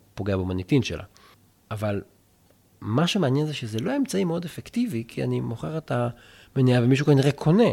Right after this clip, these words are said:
אז, אז מה קרה? וכשמדובר בחברות גדולות, בדרך כלל יהיה מי שישמח לקנות את המניה, במיוחד אם המחיר הוא נמוך, אז לא באמת הענשתי את החברה. וחוץ מזה, צריך להגיד, ההנהלה של החברה לא יודעת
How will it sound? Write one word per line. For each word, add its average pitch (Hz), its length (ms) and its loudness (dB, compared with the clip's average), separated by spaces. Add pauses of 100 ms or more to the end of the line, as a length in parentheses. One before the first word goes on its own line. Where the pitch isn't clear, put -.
(120)
אז, 98 360 -10 (160)
אז 110 140 -14
מה 98 120 -8
קרה? 165 280 -6 (680)
וכשמדובר 110 760 -6
בחברות 160 400 -6
גדולות, 165 360 -4
בדרך 175 320 -4
כלל 151 180 -2
יהיה 196 120 0
מי 240 120 0
שישמח 202 380 -6
לקנות 185 200 -6
את - 40 -6
המניה, 160 360 -2 (360)
במיוחד 113 320 -2
אם 135 60 4
המחיר 123 300 0
הוא 113 120 0
נמוך, 190 320 -2
אז 110 220 -6 (480)
לא 143 100 2
באמת 175 280 4
הענשתי 95 400 -4
את - 60 -16
החברה. 107 320 -4 (720)
וחוץ 165 240 -4
מזה, 104 320 0
צריך - 160 -16
להגיד, 113 260 -6
ההנהלה 87 500 -10
של 139 100 -10
החברה 120 320 -6
לא 113 100 -2
יודעת 131 640 -4